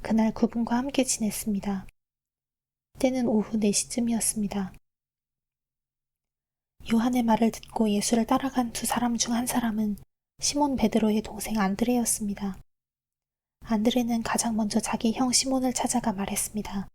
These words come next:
"우리가 메시아를 만났다." 메시아는 그리스도라는 뜻입니다. 그리고 그는 시몬을 예수께 데려왔습니다.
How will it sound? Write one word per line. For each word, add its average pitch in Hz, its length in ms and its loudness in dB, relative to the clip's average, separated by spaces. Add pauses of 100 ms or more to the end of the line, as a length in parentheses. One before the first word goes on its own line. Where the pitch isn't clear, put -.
(800)
"우리가 226 300 2
메시아를 220 500 2
만났다." 202 640 -4 (1000)
메시아는 226 540 2
그리스도라는 220 680 0
뜻입니다. 214 640 -2 (1300)
그리고 233 340 2
그는 233 280 0
시몬을 277 480 0
예수께 220 340 0
데려왔습니다. 208 880 -2